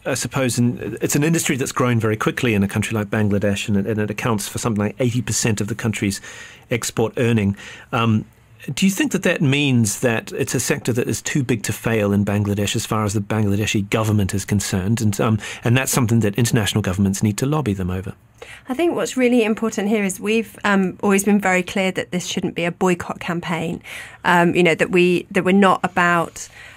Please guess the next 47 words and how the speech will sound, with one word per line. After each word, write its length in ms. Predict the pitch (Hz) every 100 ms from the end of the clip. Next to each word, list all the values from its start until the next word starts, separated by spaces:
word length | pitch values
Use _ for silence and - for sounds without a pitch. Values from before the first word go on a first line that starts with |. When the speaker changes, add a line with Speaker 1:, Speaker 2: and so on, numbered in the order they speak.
| - -
Speaker 2:
um, 300 | 175 170 165
making 540 | 190 180 175 196 175 165
it 180 | 185
more 200 | 180 175
difficult 360 | 170 170 - -
for 100 | -
people 380 | 175 185 - 170
to 120 | -
get 280 | - 180 -
these 160 | 175
jobs 320 | - 170 - 175
in 80 |
Bangladesh. 580 | 175 175 165 165 165 -
I 40 | 180
mean, 120 | 175
eighty 320 | 196 196 - 196
percent 420 | - 190 175 156
of 200 | 165 165
the 100 | 175
people 400 | 160 170 170 175
working 340 | 170 170 - 175
in 40 |
this 160 | 170 175
industry 300 | 170 - 165
are 80 |
women. 400 | 170 165 170 170 - - - - -
Um, 220 | 175 165
this 180 | 170 185
industry 320 | 196 180 202
really 180 | 185 170
matters. 580 | 175 175 - - 175 170
As 220 | 190 180
you 80 | 180
say, 140 | -
it 80 | 175
matters 380 | 185 175 - 185
the 100 | 180
Bangladeshi 580 | 180 175 170 180 - 170
economy. 560 | 156 180 170 170 - - - - - -
Um, 240 | 185 180 180
our 140 | 202
focus 420 | - 220 214 185
really 480 | 185 190 190 190 180
is 180 | 180 175
on 120 | 170
the 60 | 175
power 580 | - - 208 196 180